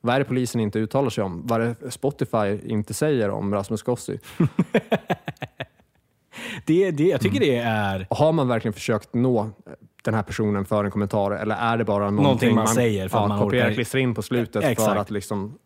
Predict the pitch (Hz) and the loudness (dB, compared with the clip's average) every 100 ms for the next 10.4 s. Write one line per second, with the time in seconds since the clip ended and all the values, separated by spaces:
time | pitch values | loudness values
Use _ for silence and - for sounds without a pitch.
0 | - 123 151 135 123 127 113 107 113 98 | -10 0 2 2 2 0 0 0 -2 -2
1 | 95 107 101 95 107 101 - 113 127 98 | -2 -2 -2 -4 -4 -6 -2 0 2 0
2 | 104 107 107 98 95 92 95 95 123 120 | -2 -2 0 -2 -4 -6 -6 -4 0 2
3 | 160 107 90 - 113 - - - - 113 | 2 0 -4 -8 -8 -8 -8 -14 -10 -6
4 | 92 123 _ _ _ _ _ _ _ _ | -6 -6 _ _ _ _ _ _ _ _
5 | _ _ _ - 143 117 117 208 - 107 | _ _ _ -4 -2 0 0 0 0 -4
6 | 98 - 98 101 - 110 - - - 127 | -4 -6 -8 -6 -8 -12 -14 -12 -4 -2
7 | 113 107 139 123 104 92 101 - - 104 | 0 -2 -4 -2 -2 -4 -8 -14 -10 -10
8 | - 151 - 107 175 151 175 190 113 117 | -4 -6 -4 0 2 4 2 -2 -2 0
9 | 131 95 92 - _ _ - 120 131 175 | 0 -4 -6 -10 _ _ -2 2 2 2
10 | 185 107 104 | -2 -2 0